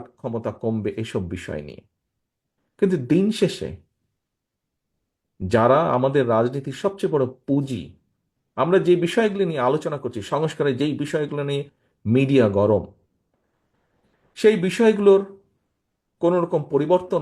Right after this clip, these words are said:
হলে প্রত্যক্ষ বা পরোক্ষভাবে হয়তো রাজনৈতিক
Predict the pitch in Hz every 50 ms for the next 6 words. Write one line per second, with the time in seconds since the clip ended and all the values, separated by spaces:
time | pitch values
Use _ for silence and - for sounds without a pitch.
0 | 131 98 98 78 - - - - _ _ _ _ _ _ _ _ _ _ _ _
1 | _ _ _ - 185 196 196 - - 220 - - - 208 180 190 180 - - 156
2 | 180 190 - - - 202 190 180 185 165 165 160 156 160 151 147 - - _ _
3 | _ - - 107 123 131 143 156 160 165 180 170 175 180 170